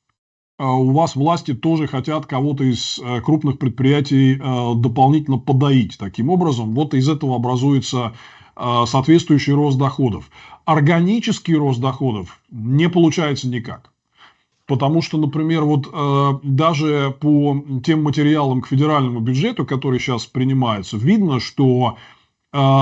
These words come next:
роста реальных зарплат и реальных пенсий фактически не закладывается. Он есть только в ограниченном сегменте, который, давайте прямо говорить, связан в основном с, э, В П К.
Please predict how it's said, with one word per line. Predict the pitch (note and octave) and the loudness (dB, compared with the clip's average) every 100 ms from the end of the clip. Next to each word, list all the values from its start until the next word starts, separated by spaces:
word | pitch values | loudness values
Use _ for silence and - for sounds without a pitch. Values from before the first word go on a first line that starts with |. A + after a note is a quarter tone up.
| C3+ | 2
роста | D3 E3+ G#3 F#3+ D#3+ C#3 | 4 4 4 2 -2 2
реальных | C#3+ E3+ F3 D3 C3 A2 | 2 2 2 2 -2 -2
зарплат | C3+ C3+ F#3+ A#3 A3+ | -4 -2 0 0 0
и | D3+ | -2
реальных | C#3+ D#3 D3 C3 B2 - | -2 0 -2 -2 -4 -2
пенсий | C#3 B2+ - E2 | -2 -2 -8 -14
фактически | - B2 G#3+ G#3 - C#3 | -12 -4 -2 -4 -4 -2
не | B2+ D3 F3+ | 2 2 2
закладывается. | F3 - C#3 G2 D#2 - - - _ _ _ _ _ _ _ | 0 0 -2 -2 -6 -18 -20 -20 _ _ _ _ _ _ _
Он | D#3 E3+ | 2 4
есть | D3+ F3 G#3+ - | 4 4 4 2
только | E3 D#3+ | -2 0
в | C3+ | 2
ограниченном | C#3+ D3+ E3+ F3 - C3 B2 | 2 0 0 -2 -2 -4 -4
сегменте, | - C3+ E3+ A3+ E3+ A2+ | -2 0 2 0 0 -2
который, | C3+ F3 E3 C#3 C#3 | 0 2 2 0 0
давайте | C#3+ D#3+ F3 - | 0 2 0 0
прямо | E3 D3 B2+ | -2 0 0
говорить, | C#3 E3+ F#3+ | 0 0 -2
связан | - D#3 E3 D3+ | -2 0 0 0
в | C3 | -2
основном | C3 C3 C#3 D3 | -2 -2 0 -2
с, | C#3 - C#3 | -4 -6 -6
э, | |
В | B2 A#2 A#2 C3+ | -4 -2 2 2
П | C#3+ | 2
К. | C3 F#2 - | -4 -8 -12